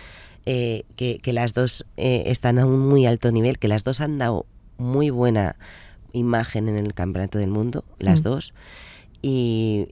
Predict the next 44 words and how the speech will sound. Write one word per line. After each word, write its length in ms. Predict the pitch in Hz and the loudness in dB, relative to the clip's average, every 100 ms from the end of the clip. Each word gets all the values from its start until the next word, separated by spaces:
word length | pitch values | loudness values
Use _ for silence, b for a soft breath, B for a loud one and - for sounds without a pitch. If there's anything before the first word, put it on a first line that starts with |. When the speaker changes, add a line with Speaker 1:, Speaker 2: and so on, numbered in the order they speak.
| - | -6
Speaker 1:
y 120 | 139 | -6
que 160 | - 117 | -2 -2
esto 180 | 113 135 | 0 -4
es 80 | 120 | 0
bueno 280 | 120 135 | 0 0
porque, 560 | 160 139 120 107 101 85 - | 0 -4 -2 -2 -2 -4 -8
eh, 400 | - 104 92 64 - - - | -8 -6 -6 -8 -12 -20 -12
el 120 | - 107 | -4 -2
año 180 | 110 | -2
que 100 | - | -2
viene 300 | 107 107 120 - | 0 0 0 0
llegará 360 | 107 92 101 | -2 -2 -2
un 100 | 117 | 0
europeo 560 | 117 120 113 120 127 - - | 0 -2 -2 -2 -2 -8 -10
y 120 | 110 | -6
las, 520 | 110 98 98 - - - b b b - | -2 -4 -6 -12 -20 -20 b b b -10
y 100 | - | -6
las 240 | 113 92 - | -4 -6 -8
esperarán, 560 | - 113 107 110 156 - | -10 -8 -6 -6 -6 -10
que 140 | - 135 | -6 -4
hemos 200 | 135 135 | -2 -2
llegado 280 | 127 117 117 | 0 0 0
nosotras, 600 | 123 139 127 90 - - | -2 -2 2 4 4 2
<laughs> 460 | 151 165 - 269 262 | 0 0 2 0 0
bueno, 160 | 226 | 2
nosotras 360 | 135 151 - 190 | 2 2 0 -2
y 60 | 175 | 0
todo 140 | 147 | 2
el 80 | 147 | 2
equipo, 320 | 123 120 123 | 2 0 -2
porque, 380 | 113 123 123 - - - | -4 -4 -4 -4 -8 -6
eh, 160 | 131 | -4
la 120 | 120 | -2
verdad 140 | 120 127 | -2 -2
es 100 | 139 | -2
que 60 | 165 | -2
Alejandro, 540 | 151 156 147 160 135 - | 0 0 2 2 2 -2
Alejandra 500 | 131 127 135 135 147 | -4 -4 -4 -4 -4
está 140 | - | -6
haciendo 340 | 135 139 135 - B B | -4 0 0 -2 B B
un 160 | - 156 | -4 -2
gran 220 | 147 139 | 0 0
trabajo, 580 | 127 123 120 - 196 202 | 2 2 2 4 2 2
Speaker 2:
Hmm. 280 | 202 175 143 | 2 2 2